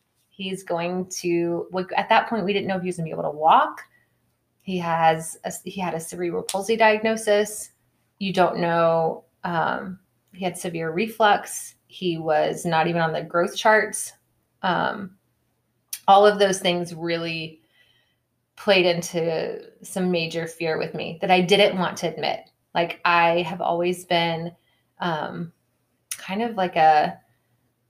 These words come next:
I don't know, just a, like, not a fearful person. Um, I don't wanna say, like, a brave person, but, like, I just don't struggle with fear a lot.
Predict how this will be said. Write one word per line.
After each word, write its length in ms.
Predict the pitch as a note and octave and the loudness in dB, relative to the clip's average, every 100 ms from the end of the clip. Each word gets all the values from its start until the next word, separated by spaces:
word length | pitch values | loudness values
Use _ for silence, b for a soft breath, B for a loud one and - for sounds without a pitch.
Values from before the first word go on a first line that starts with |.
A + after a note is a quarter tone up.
| - | -6
I 80 | E4+ | 0
don't 160 | B3 | 0
know, 380 | - E3 E3+ E3+ - | 2 2 0 -4 -8
just 240 | G3+ A#3 A3+ | -4 0 6
a, 400 | G3+ F#3 B2 - _ _ _ _ - | 8 6 4 -4 _ _ _ _ -2
like, 80 | A3 | 2
not 240 | A#3 D4+ | 4 4
a 40 | |
fearful 340 | - F#3 F3+ F3+ | 4 0 -2 -2
person. 540 | - A#3+ - - F#3 - _ | 2 2 2 -4 -8 -12 _
Um, 500 | - F3+ E3 F3 E3+ E3+ _ _ _ _ _ - | 2 2 2 0 -6 -10 _ _ _ _ _ -4
I 20 | |
don't 100 | A3 | 0
wanna 100 | G#3 | 0
say, 140 | G#3 E3 | 0 -2
like, 120 | D#3 | 0
a 140 | E3 | -2
brave 420 | - D#3+ A3 A#3+ - | -2 0 2 0 -2
person, 460 | D#3 D3+ D#3+ E3 | -4 -2 -2 0
but, 180 | E3 D#3+ | 2 4
like, 140 | F3 | 2
I 100 | E3+ | 0
just 360 | F3+ G3+ G3 F#3+ | 0 0 0 0
don't 400 | G3+ F3+ F3 - - _ - | 6 6 6 2 -8 _ -14
struggle 640 | - - F#3+ F3+ F3 E3+ | -10 0 2 4 2 2
with 220 | E3+ E3+ | -2 -6
fear 640 | - - G3 E3+ E3 E3 - | -6 -10 -4 0 0 0 -2
a 80 | F3 | -2
lot. 360 | E3 - - | 2 2 2